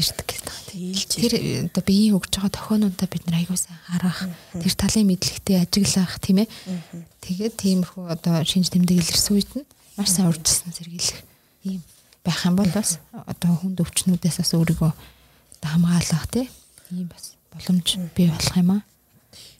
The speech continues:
Speaker 2: За, үүн дээр нь болохоор цогцоор нарах гэсэн жижиг дэд сэдв байна.
Speaker 1: Аха.
Speaker 2: Юу гэхээр одоо нөгөө нэг, нэг эрэгтэн өвдөнгууд энэ л өвдөд байна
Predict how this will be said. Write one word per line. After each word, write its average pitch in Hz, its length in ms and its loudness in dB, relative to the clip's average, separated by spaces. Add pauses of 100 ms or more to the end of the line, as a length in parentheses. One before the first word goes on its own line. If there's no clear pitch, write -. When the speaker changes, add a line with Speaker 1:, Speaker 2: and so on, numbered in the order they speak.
(800)
Speaker 2:
За, 180 160 -4 (160)
үүн 185 240 6
дээр 190 160 2
нь 190 80 4
болохоор 180 380 0 (340)
цогцоор - 480 0
нарах 175 240 -2
гэсэн 170 240 -4
жижиг 165 400 -4
дэд 185 320 0
сэдв - 240 -8
байна. - 160 -18 (160)
Speaker 1:
Аха. 185 320 -2
Speaker 2:
Юу 202 80 4
гэхээр - 360 0 (280)
одоо 170 220 -2
нөгөө 175 260 4
нэг, 165 40 -12 (280)
нэг 254 160 0
эрэгтэн - 420 -2 (220)
өвдөнгууд 180 340 0 (220)
энэ 180 240 -2
л 254 160 2
өвдөд 180 240 2
байна 170 160 4